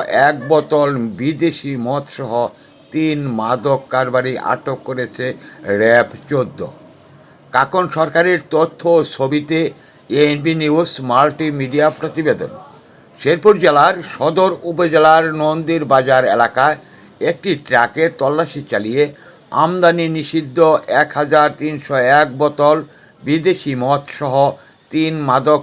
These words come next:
কারবারিকে আটক করেছে র্যাব চোদ্দ। তেইশে জানুয়ারি শুক্রবার রাত সাড়ে আটটার দিকে এক গোপন সংবাদের ভিত্তিতে অভিযান চালিয়ে তাদের আটক করা হয়েছে।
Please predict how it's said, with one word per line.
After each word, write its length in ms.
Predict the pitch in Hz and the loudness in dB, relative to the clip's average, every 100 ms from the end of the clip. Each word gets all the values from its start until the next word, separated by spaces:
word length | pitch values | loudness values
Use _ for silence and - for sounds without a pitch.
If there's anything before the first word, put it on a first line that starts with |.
| - | 0
কারবারিকে 560 | 135 123 143 147 147 147 - - | -2 0 -2 -4 -4 -4 -2 -2
আটক 240 | 135 151 151 | -2 -6 -6
করেছে 320 | 147 139 135 135 110 | -4 -4 -4 -6 0
র্যাব 260 | 117 120 120 - | 2 2 0 -10
চোদ্দ। 260 | 135 110 71 82 - _ _ _ _ _ _ - - | -6 -6 -8 -16 -16 _ _ _ _ _ _ -20 -8
তেইশে 420 | 151 175 185 185 165 | -2 -2 -2 -4 0
জানুয়ারি 480 | 185 151 175 175 190 196 - | 0 2 4 6 6 2 0
শুক্রবার 460 | 175 170 165 160 156 | -4 0 4 6 6
রাত 180 | 147 147 - - - - - | 4 2 -4 -20 -20 -20 -14
সাড়ে 280 | - 156 180 170 | 0 2 4 4
আটটার 320 | 143 - 135 120 | 2 0 0 0
দিকে 240 | 131 - 160 - - 139 | -6 -2 -2 0 2 4
এক 100 | 143 143 117 | 4 -2 -8
গোপন 360 | 120 156 160 180 151 131 | -6 -4 0 0 0 -4
সংবাদের 460 | 131 113 110 117 113 | -2 -2 -2 -4 -6
ভিত্তিতে 420 | 127 - 139 147 160 151 - - - | -10 -8 -8 -4 -4 -6 -20 -16 -2
অভিযান 460 | 165 180 170 156 135 | 0 2 4 2 2
চালিয়ে 300 | 143 135 151 180 139 | 0 0 2 0 2
তাদের 260 | 127 160 - - 143 | 0 -2 -2 -2 -2
আটক 240 | - 175 - | -2 -6 -2
করা 160 | 135 101 | -2 0
হয়েছে। 340 | 101 92 - | -2 -6 -10